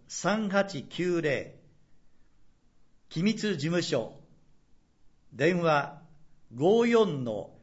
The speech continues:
八一一五。六月七日日曜、学校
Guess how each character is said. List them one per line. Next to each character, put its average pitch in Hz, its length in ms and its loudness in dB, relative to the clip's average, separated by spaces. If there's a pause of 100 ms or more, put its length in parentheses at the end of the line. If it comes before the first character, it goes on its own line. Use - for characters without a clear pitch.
(120)
八 220 540 -2
一 135 300 -8
一 135 420 -6
五。 123 400 -2 (1800)
六 151 300 0
月 202 280 4
七 160 280 2
日 135 420 0
日 131 360 -2
曜、 165 260 2 (880)
学 156 320 -2
校 185 520 2